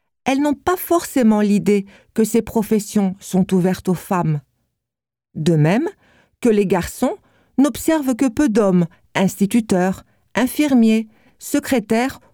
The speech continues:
ou pharmaciens. Dans nos têtes,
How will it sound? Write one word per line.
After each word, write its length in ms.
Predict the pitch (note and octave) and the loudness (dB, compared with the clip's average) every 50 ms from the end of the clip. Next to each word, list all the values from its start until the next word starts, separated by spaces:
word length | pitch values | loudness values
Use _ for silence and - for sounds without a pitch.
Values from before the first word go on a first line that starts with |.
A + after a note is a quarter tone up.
| _ _ - | _ _ -2
ou 100 | G4+ F#4 | -2 0
pharmaciens. 720 | - - D4 C4+ B3+ A#3 A3 A3 - - G3+ F3 D#3 - _ _ _ _ _ _ _ _ _ _ _ _ _ _ _ _ _ _ _ - | 0 -2 0 2 2 2 2 0 -2 -2 -2 -2 -2 -6 _ _ _ _ _ _ _ _ _ _ _ _ _ _ _ _ _ _ _ -4
Dans 240 | F3 D#3+ G3+ F#3+ F#3 | -2 0 2 2 4
nos 140 | F#3+ F3+ E3 | 2 2 0
têtes, 500 | - - G3+ A#3+ D#4+ - - - - | 0 -2 -2 -2 -4 -6 -10 -20 -20